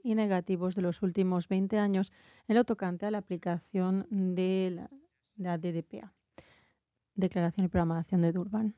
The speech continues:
No tengo yo una propuesta de texto, pero yo diría que deberíamos reflexionar más aún en cuanto a los avances registrados y también deberíamos dar algunos ejemplos en cuan-,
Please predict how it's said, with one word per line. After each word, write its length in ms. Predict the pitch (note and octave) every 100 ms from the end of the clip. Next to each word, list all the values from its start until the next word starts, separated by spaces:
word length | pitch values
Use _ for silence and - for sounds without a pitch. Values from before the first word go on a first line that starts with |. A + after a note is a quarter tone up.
| _ _ _ _ _ _ _ _ -
No 100 | G3
tengo 220 | A#3+ A#3+
yo 100 | A3
una 160 | G#3+
propuesta 440 | G3 G3 F#3 F3+ G3
de 80 | F3
texto, 1300 | F#3+ F3 - _ _ - G3+ G3+ G3+ F#3 F3+ D#4 _ _ _ _ _ _ _ _ _ _ _ _ _ _ _ _ _ _ _ _ _ _ _ _ _ _ _ _ _ _ _ _ _ _ _ _ _ _ _
pero 200 | - A3+
yo 460 | A#3 G#3 A3+ A3+ D#4 - _ _
diría 460 | G#3 G#3 G#3 G#3+
que 320 | G3+ G#3+ G3+ G#3+ _ _ _ -
deberíamos 340 | G3 G3 G3+
reflexionar 400 | G#3 G3 G3+ F#3
más 240 | G3 F#3+
aún 320 | F#3+ F#3 G3 G3
en 160 | F#3+
cuanto 260 | F#3 F#3 F#3
a 20 |
los 140 | F3+
avances 220 | F3+ F3 G3
registrados 580 | F#3+ A3 G#3+ A#3+ A#3
y 40 | B3
también 280 | C4 D4 D4
deberíamos 460 | G3+ G3 G3+ G3
dar 100 | G3+
algunos 360 | G3+ F#3+ G3 A3
ejemplos 560 | G3 A3 G#3+ G3+ G3+
en 120 | G3 F#3+
cuan-, 320 | - G3